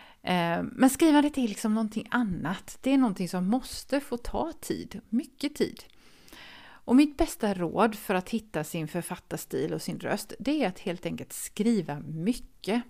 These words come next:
Och jag tänker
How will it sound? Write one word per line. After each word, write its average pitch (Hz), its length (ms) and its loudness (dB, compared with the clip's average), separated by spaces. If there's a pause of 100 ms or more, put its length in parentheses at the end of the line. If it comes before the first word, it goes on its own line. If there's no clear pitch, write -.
(1600)
Och 269 100 2
jag 277 160 4
tänker 285 360 2